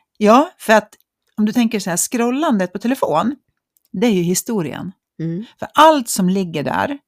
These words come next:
Speaker 1: oavsett om du kallar det för nyheter eller du scrollar på Facebook eller vad det nu är, så är det ju historia.
Speaker 2: Nyheter, det är ju bara det som händer just nu.
Speaker 1: Fast det har redan hänt när du tittar på det.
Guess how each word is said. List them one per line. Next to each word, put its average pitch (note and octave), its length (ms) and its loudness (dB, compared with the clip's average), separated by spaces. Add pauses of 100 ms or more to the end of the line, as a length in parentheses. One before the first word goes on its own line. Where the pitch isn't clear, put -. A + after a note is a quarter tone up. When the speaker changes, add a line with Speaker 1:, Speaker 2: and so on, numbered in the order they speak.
(140)
Speaker 1:
oavsett B3+ 460 0
om F#3+ 80 0
du F3+ 80 -2
kallar D#3+ 260 -2
det D#3+ 60 -4
för - 200 -10
nyheter G3 1000 0 (840)
eller F#3+ 180 0
du F#3 120 -2
scrollar E3+ 340 -2
på D3+ 120 -14
Facebook D3 600 -4
eller C#3 140 -4
vad A#2+ 140 -2
det A#2 40 -4
nu - 100 -4
är, - 220 -8 (240)
så - 240 -2
är A3+ 300 2
det E3 120 -4
ju D#3+ 240 -4 (440)
historia. - 640 -10 (540)
Speaker 2:
Nyheter, D4 580 0
det D#3+ 100 -6
är B3 40 -2
ju C4+ 60 -2
bara E3+ 220 -6
det D#3+ 120 -12
som E3 160 -10
händer F3+ 240 -8
just - 200 -12
nu. D#4 80 -8 (520)
Speaker 1:
Fast G#3 140 0
det B3+ 60 4
har B3 80 6
redan A#3 220 6
hänt B3 240 4
när E3+ 60 -4
du D#3+ 40 -8
tittar - 180 -4
på G3+ 120 -6
det. E3 120 -8